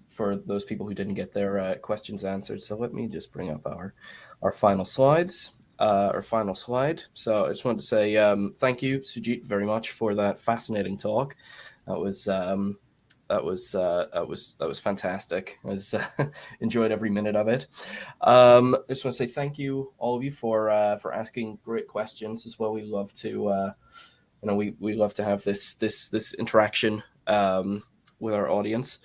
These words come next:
Uh, I just wanna say thank you to, uh, to Optimal Instruments, uh, for the support,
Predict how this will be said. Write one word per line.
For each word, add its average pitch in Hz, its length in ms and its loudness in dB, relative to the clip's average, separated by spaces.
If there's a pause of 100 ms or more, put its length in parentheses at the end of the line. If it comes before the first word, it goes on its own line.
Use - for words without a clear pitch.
(440)
Uh, 104 40 4
I 107 160 4
just 110 120 -6
wanna 131 100 0
say - 140 -4
thank 135 340 -2
you 170 200 -4
to, 110 420 -2
uh, 104 240 6
to - 160 -6
Optimal 107 800 2
Instruments, 139 720 -4
uh, 101 240 2
for 104 140 -12
the 104 80 -8
support, 127 520 -6